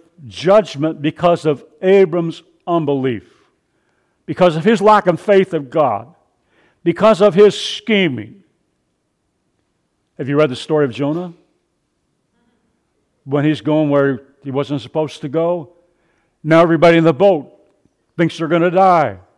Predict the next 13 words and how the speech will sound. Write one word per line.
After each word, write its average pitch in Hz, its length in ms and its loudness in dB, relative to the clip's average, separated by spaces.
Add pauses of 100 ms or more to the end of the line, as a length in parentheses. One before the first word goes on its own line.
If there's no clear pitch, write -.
(260)
because 151 480 -2
the 147 100 -12
storm 175 520 0
that 139 160 -6
God 143 440 2 (640)
has 143 240 -2
blown 147 440 2
across 160 420 -2
the - 100 -18
sea. 139 520 -10 (4000)
Makes 165 300 -2
one 165 220 -2
wonder 151 500 -2